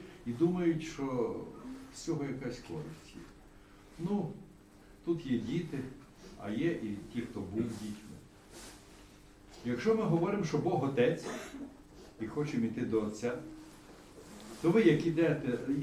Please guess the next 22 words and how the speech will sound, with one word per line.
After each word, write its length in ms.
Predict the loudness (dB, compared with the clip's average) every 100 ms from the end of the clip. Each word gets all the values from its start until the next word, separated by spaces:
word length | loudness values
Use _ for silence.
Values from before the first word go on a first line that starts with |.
| -2
до 180 | 2 2
своїх 580 | 6 8 8 6 2 0
батьків, 520 | 2 2 2 0 0 0 -8 -14 -18 -18 -20 -20 -20 -20 -20 -18 -6
ви 580 | 4 6 8 8 10 12 12 12 12 12 12
говорите 540 | 12 12 10 10 6
з 100 | 4
ними 280 | 2 2 2
заздалегідь 800 | 4 4 6 6 6 6 2 -2
писаними 580 | 0 2 2 0 2 0
текстами, 680 | 0 -2 -4 -4 -2 -2 -2 -6 -14 -20 -20 -20 -18 -4
і 140 | 0
тільки 420 | 6 6 8 6
так, 300 | 6 4 6
а 80 | 6
не 160 | 8 6
інакше? 540 | 6 4 2 -4 -10 -12 -16 -20 -20 -20 -20 -20 -20 -20 -20 -20 -20 -20 -20 -20 -20 -20 -20 -20 -20 -20 -20 -6
Чи 140 | 0
може, 500 | 4 6 4 2 0
якщо 320 | 0 0 0
дитина 640 | 0 0 2 2 2 2 0
зробила 500 | 0 0 2 4 4
дурницю 560 | 4 0 2 -2 -4